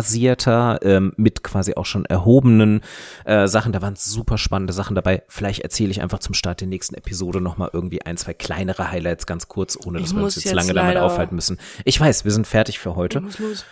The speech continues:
Speaker 1: Ja, genau, du musst los. Du hast einen Anschlusstermin und deine Stimme, du hast viel mehr gesagt, als du eigentlich sagen wolltest. Ähm,
Speaker 2: <laughs>
Speaker 1: vielen Dank fürs Durchhalten. Ich hoffe, deine Stimme hält den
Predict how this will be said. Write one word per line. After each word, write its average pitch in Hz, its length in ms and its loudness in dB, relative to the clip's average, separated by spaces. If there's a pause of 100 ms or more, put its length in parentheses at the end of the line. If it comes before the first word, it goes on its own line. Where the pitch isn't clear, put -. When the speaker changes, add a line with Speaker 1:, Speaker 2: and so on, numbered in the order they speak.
(200)
Speaker 1:
Ja, 127 200 6
genau, 117 240 4
du 120 120 2
musst 120 140 2
los. 117 220 6
Du 98 60 0
hast 104 140 -2
einen - 80 -4
Anschlusstermin 107 520 0
und - 160 -2
deine 104 180 6
Stimme, 120 340 4
du 95 80 2
hast - 160 0
viel - 220 2
mehr 113 140 8
gesagt, 101 380 4
als - 160 -2
du 90 80 2
eigentlich 87 200 2
sagen 82 200 -2
wolltest. 85 340 -2 (400)
Ähm, 107 220 6
Speaker 2:
<laughs> 254 220 4
Speaker 1:
vielen 233 220 4
Dank 208 200 2
fürs - 180 -6
Durchhalten. 151 680 2
Ich - 160 0
hoffe, 117 380 2
deine 113 240 0
Stimme 120 280 -2
hält 113 240 0
den 101 220 -2